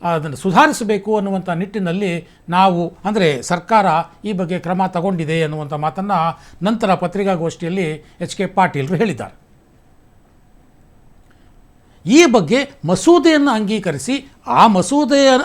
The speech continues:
ಅಂಗೀಕಾರ ಆದ ನಂತರದಲ್ಲಿ ಮೀಸಲಾತಿ ಹೆಚ್ಚಳ ಮಾಡಬೇಕಲ್ವಾ ಅನ್ನುವಂಥ ಪ್ರಶ್ನೆಯನ್ನು ಪತ್ರಕರ್ತರು ಹಾಕಿದಾಗ, ಇದಕ್ಕೆ ಮಸೂದೆ ಏನೂ ಅಗತ್ಯ ಇಲ್ಲ,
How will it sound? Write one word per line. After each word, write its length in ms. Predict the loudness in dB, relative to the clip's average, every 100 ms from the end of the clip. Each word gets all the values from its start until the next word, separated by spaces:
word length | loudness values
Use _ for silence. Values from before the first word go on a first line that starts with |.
| -2
ಅಂಗೀಕಾರ 480 | -2 0 0 2 4
ಆದ 200 | 4 4
ನಂತರದಲ್ಲಿ 840 | 2 0 0 0 -2 -4 -6 -8 -12 -6
ಮೀಸಲಾತಿ 500 | -4 0 0 0 -2
ಹೆಚ್ಚಳ 240 | -4 -2 -2
ಮಾಡಬೇಕಲ್ವಾ 800 | 0 -2 -4 -4 -2 0 0 -2 -10 _ _ _ _ _ _ -10
ಅನ್ನುವಂಥ 400 | -4 -2 -2 0
ಪ್ರಶ್ನೆಯನ್ನು 720 | -2 -2 -8 -8 -6 -4 -4 -4
ಪತ್ರಕರ್ತರು 540 | -6 -6 -8 -8 -6
ಹಾಕಿದಾಗ, 400 | -6 -4 -4 2 2 0 -4 -12 -4
ಇದಕ್ಕೆ 260 | -2 0 0
ಮಸೂದೆ 600 | 0 0 0 2 2 2
ಏನೂ 180 | 2 2
ಅಗತ್ಯ 340 | 0 -4 -6
ಇಲ್ಲ, 200 | -6 0